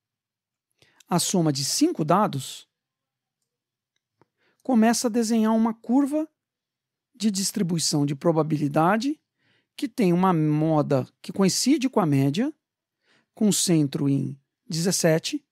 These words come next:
e probabilidades cada vez maiores de se afastar do dezessete pra qualquer um dos lados. Soma de cinco dados. E é uma curva que começa com a concavidade pra cima, depois ela tem uma concavidade pra baixo.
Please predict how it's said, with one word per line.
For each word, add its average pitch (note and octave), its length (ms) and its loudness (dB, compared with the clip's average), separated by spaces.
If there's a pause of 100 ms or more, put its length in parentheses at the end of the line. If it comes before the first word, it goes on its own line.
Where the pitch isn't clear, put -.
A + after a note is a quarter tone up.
(1040)
e A#3 80 -8
probabilidades G3 640 2
cada G3 280 2
vez D#4 340 0
maiores G#3 600 0
de G#3 100 -8
se - 140 -6
afastar F3 420 -2
do E3+ 100 -6
dezessete F3 680 -6 (480)
pra F#3+ 160 0
qualquer F#3+ 380 0
um G3+ 180 2
dos A3 180 -2
lados. - 600 -12 (600)
Soma D3 340 -6
de D3+ 120 -10
cinco C4+ 380 -4
dados. - 500 -8 (1080)
E - 40 -2
é D4 40 2
uma C#4 140 4
curva D#3+ 300 0
que F3 140 -4
começa D#3 400 0
com D#3+ 100 -2
a D3 40 -2
concavidade D3 800 -4
pra G#3+ 180 -2
cima, D#4+ 480 -2
depois G3+ 360 -4
ela F#3 160 -4
tem - 120 -8
uma F3 80 -8
concavidade E3 580 -8
pra F#3+ 180 -4
baixo. D3+ 520 -6